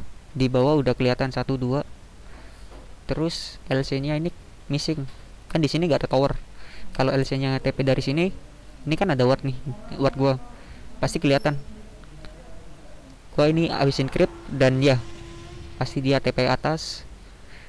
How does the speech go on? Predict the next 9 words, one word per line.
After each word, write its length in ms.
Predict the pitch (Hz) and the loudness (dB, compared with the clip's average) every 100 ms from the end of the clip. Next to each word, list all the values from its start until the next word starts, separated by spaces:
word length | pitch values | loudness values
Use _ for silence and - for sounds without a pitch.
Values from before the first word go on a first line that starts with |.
| - - | -12 -4
Dia 160 | 127 123 | -2 -2
T 80 | 127 | -2
P 80 | 123 | -2
atas 800 | 127 123 - 160 165 - - - | -2 -4 -4 -2 -2 -2 -8 0
dan 240 | 123 120 | 0 2
itemnya 480 | - 127 131 131 147 | 2 2 0 -2 0
throwing 320 | 123 127 127 | 4 4 4
menurut 240 | 127 127 | 0 0
gua. 180 | - 123 | 0 -2